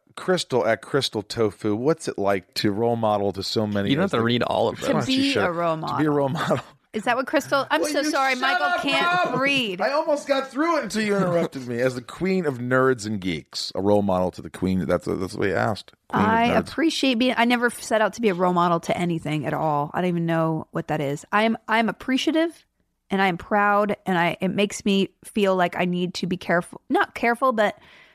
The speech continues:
Speaker 3: be conscientious in the way I present my, I feel like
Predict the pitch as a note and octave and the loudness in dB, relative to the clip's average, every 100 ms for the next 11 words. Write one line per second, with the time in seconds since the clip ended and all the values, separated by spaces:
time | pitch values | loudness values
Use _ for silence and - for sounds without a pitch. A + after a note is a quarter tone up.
0 | _ - A3 C#4+ B3+ - A3 A3+ - F4+ | _ -2 0 0 0 0 2 2 2 0
1 | - - G#3+ G3+ G3+ G3 - - F#3+ G3+ | -2 -2 0 2 4 2 0 -2 -2 -2
2 | F3+ G#3 - D#4+ C5 A#4+ | 0 0 0 4 6 4